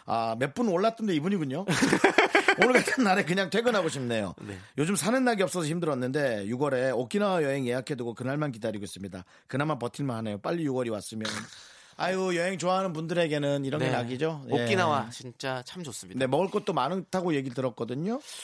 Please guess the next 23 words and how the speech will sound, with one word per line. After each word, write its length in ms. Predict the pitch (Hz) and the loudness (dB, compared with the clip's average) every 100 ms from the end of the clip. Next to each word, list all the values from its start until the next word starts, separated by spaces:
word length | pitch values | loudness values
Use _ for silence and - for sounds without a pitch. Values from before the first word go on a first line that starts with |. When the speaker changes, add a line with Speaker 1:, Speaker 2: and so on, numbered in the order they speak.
| - | -10
Speaker 2:
아, 100 | - | -4
Speaker 1:
예. 40 | 113 | -2
Speaker 2:
근데 180 | 113 135 | 0 0
아니, 200 | 117 110 | -2 -6
그렇게 240 | 151 - | -8 -6
많지는 240 | 151 131 98 | -8 -8 -10
않은 160 | 101 | -12
것 140 | 92 76 | -14 -18
같아요. 160 | 90 82 | -20 -18
Speaker 1:
아, 80 | - | -16
그래요? 220 | - 101 | -12 -8
Speaker 2:
<laughs> 1400 | 131 - - 831 807 932 906 855 _ - - - - _ | -6 -6 -10 -14 -16 -16 -18 -20 _ -12 -12 -16 -20 _
어, 140 | - - | -2 2
아니. 280 | 185 214 110 - | 2 2 -2 -8
Speaker 1:
대마도하고 480 | - 147 202 196 151 | -2 0 2 2 2
내가 220 | 131 123 | -2 -4
좀 100 | 117 | -6
착각했나? 520 | 110 - 143 113 107 214 _ | -10 -10 -8 -8 -8 -10 _
Speaker 2:
아니, 320 | 165 165 135 113 | -2 0 -2 -2
오사카나 420 | 131 160 208 185 | 0 0 0 0
이런 200 | 139 147 | 0 2
데에 140 | 143 135 | 0 0
비해서는. 400 | 123 110 101 | 0 -4 -6